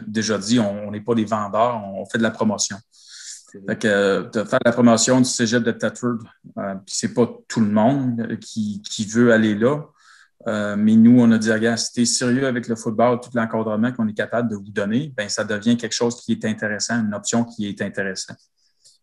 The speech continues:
euh, pour eux. » Fait que, tu sais, j'ai réfléchi,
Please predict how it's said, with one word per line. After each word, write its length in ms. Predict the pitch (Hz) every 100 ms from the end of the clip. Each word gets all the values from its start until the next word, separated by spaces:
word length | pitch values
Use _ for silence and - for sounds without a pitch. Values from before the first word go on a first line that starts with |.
| -
euh, 120 | 98 98
pour 300 | - 95 101
eux. » 100 | 92 -
Fait 140 | 110 -
que, 600 | 110 110 110 113 110 110 _ _ - - _ -
tu 180 | -
sais, 0 |
j'ai 140 | 120 123
réfléchi, 680 | 127 127 135 - 151 165